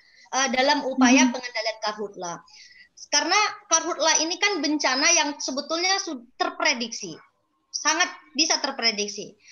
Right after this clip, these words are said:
Speaker 1: Artinya tidak mungkin terjadi kebakaran di musim hujan gitu. Jadi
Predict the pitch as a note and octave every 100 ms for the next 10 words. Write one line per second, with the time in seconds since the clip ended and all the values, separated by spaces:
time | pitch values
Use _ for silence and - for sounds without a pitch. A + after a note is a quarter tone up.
0 | - G#3 A3+ C4 E4 D4 A#3+ A#3+ B3+ D#4+
1 | D4+ B3 A#3 A#3 A3 G#3 G#3 A3 D#4 A3+
2 | G3+ G3 G3 G3+ G#3 G3+ G3+ G#3+ C#4 E4
3 | C#4+ G#3+ F#3+ F3+ E3 E3 - - G#3 A3+
4 | A#3 F#4